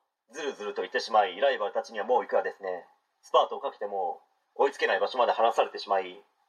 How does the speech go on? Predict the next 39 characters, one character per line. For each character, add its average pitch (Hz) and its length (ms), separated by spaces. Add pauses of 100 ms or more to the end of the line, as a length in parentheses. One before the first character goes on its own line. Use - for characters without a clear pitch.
(520)
偏 151 140
差 147 120
値 120 100
の 104 80
低 135 140
い 107 40
学 101 160
校 113 100
に 113 60
進 123 160
学 120 160
し - 60
て 123 100
し - 140
ま 147 100
う - 60
と 104 60
い 104 80
う - 20
で 92 80
す - 100
ね、 92 160
割 139 200
と 101 360 (180)
多 190 140
い - 40
パ 101 120
タ 131 80
ー - 20
ン 107 40
に 104 40
な 110 60
る 104 60
か - 80
と 95 80
思 92 120
い 87 40
ま 85 100
す。 - 140